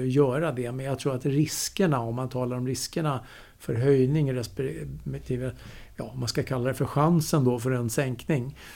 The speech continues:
så, så är den nog tiltad mer mot att de skulle kunna behöva sänka räntan i så fall. Och det ha-, har att göra med att, som alla vet, så har vi ju inga nya löneavtal på gång. Den lönerundan är uppskjuten och det här innebär då att vi,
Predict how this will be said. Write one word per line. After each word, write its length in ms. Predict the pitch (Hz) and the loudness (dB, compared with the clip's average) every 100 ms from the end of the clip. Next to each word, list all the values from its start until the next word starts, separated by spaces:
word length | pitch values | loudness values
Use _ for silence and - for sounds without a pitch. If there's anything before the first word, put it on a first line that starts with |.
| - - - | -20 -20 -16
så, 340 | - - 147 147 | -8 2 2 2
så 200 | - 143 | 4 4
är 140 | 135 | 4
den 160 | 131 123 | 2 0
nog 200 | 127 120 | 0 0
tiltad 560 | 143 117 - 160 135 | 0 0 -2 -2 0
mer 300 | 127 151 139 | 4 6 4
mot 360 | 117 113 120 - | 2 -4 -8 -10
att 300 | 117 - - | -10 -12 -10
de 140 | 131 113 | -8 -8
skulle 280 | - 127 127 | -6 -6 -4
kunna 260 | 131 127 | -6 -4
behöva 480 | 120 107 123 117 117 - - | -4 -4 -6 -6 -10 -14 -12
sänka 500 | - 139 127 185 180 | -10 -6 -6 -4 -4
räntan 400 | 135 131 - 151 | -4 -8 -10 -10
i 40 | |
så 200 | - 147 | -8 -10
fall. 220 | - 143 156 | -10 -10 -2
Och 120 | 139 | 2
det 180 | 151 156 | 2 0
ha-, 260 | - 214 - | -8 -14 -10
har 200 | 131 160 | -4 2
att 100 | 180 | 6
göra 340 | 180 131 196 | 6 6 4
med 180 | 165 127 | 0 0
att, 200 | 127 - - - - - - | -2 -6 -18 -18 -18 -18 -18
som 220 | - 147 | -4 0
alla 200 | 139 143 | 2 2
vet, 300 | 147 180 151 | 2 2 2
så 140 | - 123 | 0 2
har 120 | 139 | 2
vi 100 | 143 | 2
ju 100 | 143 | 2
inga 220 | 131 135 | 0 0
nya 500 | 139 135 123 123 123 - - | 0 2 2 -2 -4 -10 -6
löneavtal 960 | 135 123 143 110 113 113 110 131 156 | 0 4 4 4 0 -4 -4 -2 -2
på 140 | 190 175 | -2 0
gång. 440 | 147 151 202 143 | 0 0 -2 -2
Den 260 | 123 120 120 | -4 -4 -2
lönerundan 680 | 127 113 117 127 147 147 | -2 -4 -6 -6 -4 -4
är 40 | 160 | -4
uppskjuten 640 | - - 131 127 - 156 | -6 -4 -6 -4 -6 -4
och 80 | 143 | -4
det 80 | 123 | -2
här 200 | 123 135 | -2 -2
innebär 500 | 127 117 117 131 196 | -2 -4 -4 -4 -2
då 160 | 147 | -2
att 200 | 139 - | -4 -2
vi, 200 | 131 131 | -2 -2